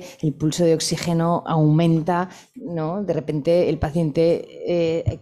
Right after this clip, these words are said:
eh, su frecuencia cardíaca, sabemos que el pulso de oxígeno es consumo dividido frecuencia cardíaca. En el momento que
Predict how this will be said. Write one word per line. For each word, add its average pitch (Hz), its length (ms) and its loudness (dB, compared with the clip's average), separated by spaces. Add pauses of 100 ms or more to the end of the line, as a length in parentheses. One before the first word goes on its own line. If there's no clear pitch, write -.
eh, 160 580 -6
su - 140 -12
frecuencia 170 340 0
cardíaca, 175 800 -2
sabemos 165 380 -6
que - 80 -12
el - 80 -4
pulso 160 240 -10
de 165 60 -2
oxígeno 170 420 -4
es - 260 -8
consumo 156 600 -4
dividido 151 340 0
frecuencia 151 380 -2
cardíaca. 151 300 -6
En 165 40 -4
el 160 40 -2
momento 147 240 -4
que 160 160 -6